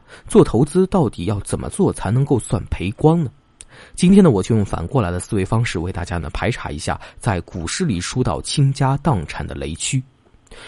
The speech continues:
首先第一个进入我脑海里的就是杠杆。杠杆是消灭本金的利器，毫无反转的可能。只要你压错了方向，一旦到达平仓线，你的钱就灰飞烟灭，再也没有了。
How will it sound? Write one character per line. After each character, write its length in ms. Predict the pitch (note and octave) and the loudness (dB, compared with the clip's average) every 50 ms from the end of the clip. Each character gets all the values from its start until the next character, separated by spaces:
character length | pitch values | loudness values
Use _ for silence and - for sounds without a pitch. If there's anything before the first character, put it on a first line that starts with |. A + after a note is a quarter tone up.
| - - | -20 -10
首 160 | - - C#3 | 4 6 8
先 160 | C3 F#3+ G3 F#3 | 8 10 8 6
第 140 | - G#3+ G#3+ | 6 4 4
一 60 | G#3+ | 6
个 120 | F#3 C3 | 4 4
进 140 | - - B2+ | 4 4 2
入 100 | A2+ G2 | 2 2
我 100 | F#2+ F#2 | 0 0
脑 200 | F2 F2 F2+ A2 | -2 0 -2 -2
海 180 | B2+ - A2 F#2 | -2 -2 -4 -6
里 120 | E2+ - | -6 -6
的 120 | - D#2+ D#2+ | -6 -8 -8
就 160 | - F#2 E2+ | -6 -8 -8
是 220 | - - D2 D2 - | -8 -8 -10 -10 -2
杠 160 | - C3 F2+ | -2 -2 0
杆。 160 | - - - _ _ _ _ _ - - - - - - - | 0 -6 -12 _ _ _ _ _ -20 -20 -20 -20 -20 -10 2
杠 240 | - A3+ F3+ B2 | 4 6 6 6
杆 200 | F#2+ - D#2+ E2+ | 2 0 -4 -4
是 180 | - - - G2 | -6 -4 -4 -6
消 240 | - - - D#3+ D#3+ | -6 0 2 4 4
灭 240 | E3 D3+ A2+ - - | 4 4 2 0 -2
本 200 | - E2+ - - | -6 -6 -6 -6
金 200 | - - C#3+ C#3+ | -6 0 0 0
的 80 | B2+ G2+ | 0 0
利 160 | A#2+ - G#2 | -2 -4 -4
器， 220 | - - - - B2 _ _ | -4 -4 -6 -8 -8 _ _
毫 180 | - - - F2+ | -12 -4 -2 -2
无 100 | G2 G#2+ | -2 -2
反 280 | - - - - C3 | -2 -4 -2 -2 0
转 120 | D3 B2+ F2 | 0 0 -2
的 80 | F2 | -2
可 220 | - - - - F2 | -8 -8 -8 -8 -8
能。 160 | F2 - - B2 _ _ _ _ _ - - - - - | -8 -8 -10 -10 _ _ _ _ _ -20 -20 -20 -14 -2
只 140 | - C3 | 4 6
要 120 | F3 G#3 G3 | 6 8 6
你 160 | D3 A2 G2 | 4 4 4
压 180 | C#3+ E3+ F3 E3+ | 2 2 2 2
错 160 | - - - | 0 0 -2
了 60 | - | 0
方 220 | - D3 D#3 E3+ | 2 2 4 4
向， 180 | E3 - A2 - _ _ _ | 4 2 -2 -4 _ _ _
一 140 | - B2 E3 | 2 4 6
旦 180 | D3+ G#3 D#3+ D3+ | 8 8 6 8
到 160 | - F3 C#3+ | 6 4 4
达 160 | G#2+ G2+ F#2+ G2+ | 4 2 0 0
平 260 | - - - F#2 F#2+ | -2 -4 -6 -4 -4
仓 180 | - - E3 F3 | 2 4 4 4
线， 160 | - - B2 - _ - | 6 4 -2 -2 _ -6
你 100 | F#2+ F2 | -6 -4
的 100 | E2 D2+ | -4 -4
钱 300 | - - E2+ F2+ B2 D3+ | -6 -6 -4 -4 -4 -4
就 240 | - - A2 D2+ - | -4 -4 -4 -4 -4
灰 280 | - - - A2+ A2+ | -4 -2 -2 0 0
飞 160 | A#2 - B2+ A2+ | 0 0 0 0
烟 240 | A#2+ B2 C3+ B2+ B2+ | 0 2 2 2 4
灭， 160 | A#2+ G2+ - _ - | 2 0 -2 _ -12
再 220 | - - - F2+ | -4 -2 -2 -2
也 100 | D#2+ - | -2 -6
没 140 | - D2+ F2 | -8 -6 -6
有 120 | F2+ - - | -6 -6 -8
了。 120 | - - | -12 -16